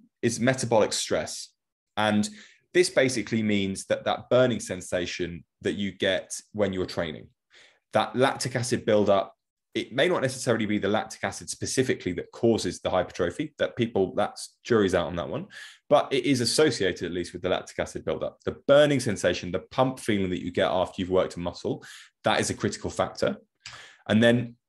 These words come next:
the last thing, and this one is slightly more difficult to get your head round, is muscle damage. Now, muscle damage sounds bad, but it, what actually happens is, is when you, um, when you train or do,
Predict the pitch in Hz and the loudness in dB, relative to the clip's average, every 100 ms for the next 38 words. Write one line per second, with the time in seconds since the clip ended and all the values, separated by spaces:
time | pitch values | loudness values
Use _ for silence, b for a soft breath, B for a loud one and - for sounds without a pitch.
0 | _ 113 196 233 - 82 85 175 - _ | _ 4 4 4 0 -4 -4 -8 -12 _
1 | 113 139 156 143 - 180 185 160 151 131 | 0 0 2 0 2 4 4 4 4 4
2 | 131 127 - - 95 92 92 90 71 107 | 2 0 -6 -2 -2 0 -2 -2 -6 -6
3 | 131 b b b 113 104 117 127 - 87 | -10 b b b -4 2 4 4 0 -2
4 | 87 69 52 - - _ B B B - | -2 -2 -6 -10 -14 _ B B B 2
5 | 104 107 139 139 156 139 113 - 107 95 | 4 4 2 0 2 2 2 0 0 0
6 | 87 - 90 85 147 - _ _ - 110 | -4 -2 -2 -2 -8 -10 _ _ 2 2
7 | - - 104 135 147 - 113 101 101 95 | 2 -2 0 2 2 0 -4 -4 -4 -6
8 | 87 80 135 - - b b _ 107 104 | -2 -2 -2 -6 -10 b b _ 0 0
9 | 101 - 123 160 175 156 143 135 - _ | -2 -6 0 0 2 0 0 -2 -6 _
10 | 107 107 107 104 104 _ _ _ 120 127 | 2 2 0 -4 -8 _ _ _ -4 -2
11 | 131 117 - 117 85 90 151 160 B B | -2 -2 0 2 0 -4 -8 -10 B B
12 | _ 110 104 98 101 95 | _ 0 2 2 0 0